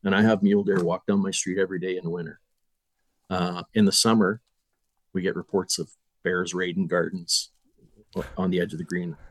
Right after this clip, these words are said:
green zone. They're eating apples out of apple trees. They're, they're in people's fruit patches. And, and, uh,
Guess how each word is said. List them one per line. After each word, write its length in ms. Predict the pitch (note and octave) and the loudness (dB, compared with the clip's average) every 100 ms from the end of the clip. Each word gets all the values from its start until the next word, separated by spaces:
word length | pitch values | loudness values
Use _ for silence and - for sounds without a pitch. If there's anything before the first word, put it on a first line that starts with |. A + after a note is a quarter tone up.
| C3+ | -10
green 240 | G#2 G2+ | 0 2
zone. 220 | F2+ G2 G2+ | 4 2 2
They're 140 | F#2 | 0
eating 220 | F2 F2 | 0 -4
apples 460 | F2 E2 F2 F#2+ - | -6 -6 -2 -2 -2
out 120 | F2 | -2
of 60 | F#2 | -2
apple 240 | E2 F2 | -4 -8
trees. 500 | - G2 E2+ E2+ E2+ | -12 -8 -8 -8 -6
They're, 220 | F2+ E2+ - _ - - _ - | -2 -2 -4 _ -20 -20 _ 0
they're 120 | F#2+ | 0
in 100 | F2+ | 0
people's 380 | - G2 F#2+ - | -2 -2 -2 -4
fruit 400 | - E2+ F2 F2+ _ | -4 -4 -2 -4 _
patches. 680 | - F2 F2 - F#2 F#2+ F#2+ | -2 -2 -2 -4 -6 -4 -6
And, 200 | F2 D2+ _ - - _ _ _ _ _ _ _ _ _ - | -6 -6 _ -20 -20 _ _ _ _ _ _ _ _ _ 2
and, 360 | C#3+ D3+ D3 | 6 6 6
uh, 300 | D3 C#3+ C#3+ | 6 6 4